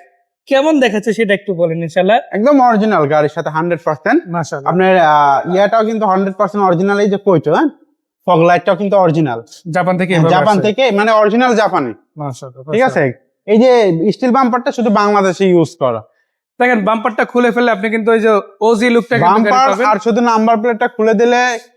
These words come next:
Speaker 2: মানে
Speaker 1: হবে
Speaker 2: কেউ
Speaker 1: যেন এই
Speaker 2: ধরতেও
Speaker 1: মাত্র
Speaker 2: পারবে না যে এটা বাংলাদেশে ইউজ হয়েছে মাত্র পনেরো হাজার কিলো।
Speaker 1: মাশাআল্লাহ।
Speaker 2: ঠিক
Speaker 1: আমি
Speaker 2: আছে?
Speaker 1: তো উপর থেকে দেখাই, দেখেন রোববার গুলো কিন্তু বেশ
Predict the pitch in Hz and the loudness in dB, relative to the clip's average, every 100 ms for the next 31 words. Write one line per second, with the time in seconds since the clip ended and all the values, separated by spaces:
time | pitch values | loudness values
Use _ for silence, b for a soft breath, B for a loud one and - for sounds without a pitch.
0 | _ _ - 240 247 233 226 240 220 214 | _ _ -4 0 0 2 2 2 2 2
1 | 220 254 247 262 262 269 247 220 220 208 | 2 0 0 0 0 0 0 0 0 -2
2 | 208 208 190 185 202 190 202 170 180 185 | 0 0 -2 -2 0 2 2 2 0 0
3 | 180 165 156 160 185 202 190 165 170 156 | 0 -2 -2 -4 0 2 2 2 2 -2
4 | 139 131 117 151 135 151 135 131 _ _ | -4 -6 -4 -6 -8 -8 -14 -14 _ _
5 | - 196 240 233 262 277 277 247 214 214 | -8 -2 0 0 0 0 0 0 0 0
6 | 208 196 220 220 _ 175 196 185 196 202 | -2 -2 -4 -8 _ -10 -6 -4 -4 -2
7 | 202 202 208 208 | -4 -4 -6 -6